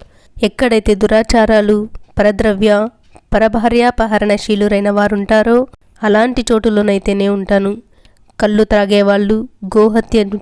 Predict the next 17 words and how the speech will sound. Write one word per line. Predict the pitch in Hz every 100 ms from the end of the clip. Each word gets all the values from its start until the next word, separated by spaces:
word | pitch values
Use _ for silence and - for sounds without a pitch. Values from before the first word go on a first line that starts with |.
| -
చేసేవాళ్ళు, | 214 226 220 214 220 233 247
బ్రహ్మహత్యాది | 214 214 214 233 226 208 208 202
పాతక | 208 208 208 220
పురుషులు | 220 220 - - 247
ఎక్కడ | 226 208 226 233
ఉంటారో | 233 220 226 240 277
నేనక్కడ | 233 208 196 - 220
ఉండడానికే | 214 208 220 226 226 254
ఇష్టపడతాను | 240 - 233 220 202 208 190 196 214 -
అంది. | 202 196 202 - _ _ 214
ఆమె | 214 226
మాటలకు | 208 208 233 226 214
వేదవిధుడైన | 196 185 214 226 202 185 185
ఆ | 185 190 190
ఉద్దాలకుడు | 185 170 202 208 190 180 185 -
కించిత్తు | 208 208 233 - 208
నొచ్చుకున్నవాడై, | 190 180 - - 196 196 190 190 190 240